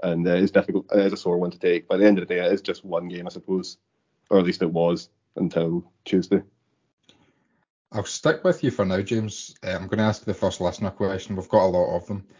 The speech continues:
Speaker 2: Lee Gardner's asked a few. His, his first was, "Can you complain about a lack of bodies when you have players out on loan?" And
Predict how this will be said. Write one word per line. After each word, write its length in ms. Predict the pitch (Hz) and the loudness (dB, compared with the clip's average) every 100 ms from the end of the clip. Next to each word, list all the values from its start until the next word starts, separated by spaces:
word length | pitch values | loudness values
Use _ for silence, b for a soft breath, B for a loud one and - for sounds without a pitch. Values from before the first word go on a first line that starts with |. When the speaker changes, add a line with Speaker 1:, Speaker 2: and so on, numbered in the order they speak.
| b b - | b b -6
Speaker 2:
Lee 140 | 101 | -4
Gardner's 460 | 98 90 90 95 87 | 0 0 0 -2 -2
asked 240 | 87 - | -2 -4
a 60 | 92 | -8
few. 280 | - 87 90 | -4 -4 -2
His, 460 | 104 101 98 - - | -2 -2 -6 -8 -4
his 140 | 104 | -2
first 320 | - 98 - | 0 -2 -2
was, 180 | 98 - B B B B - | -8 -8 B B B B 0
"Can 120 | 113 | 2
you 60 | 104 | 2
complain 420 | 101 - 110 131 | 0 2 2 4
about 220 | 131 92 | 2 2
a 40 | |
lack 300 | 101 95 - | 2 0 -4
of 120 | 87 - | -10 -4
bodies 460 | 87 90 95 - | -4 -4 -6 -6
when 160 | 90 90 | -4 -4
you 100 | 85 | -2
have 340 | 85 90 - | 0 -2 -4
players 280 | - 101 90 | -2 -2 0
out 120 | 92 | 0
on 200 | 90 85 | 0 -2
loan?" 300 | 87 101 104 - | -4 -4 -6 -6
And 360 | 92 85 80 | -6 -4 -8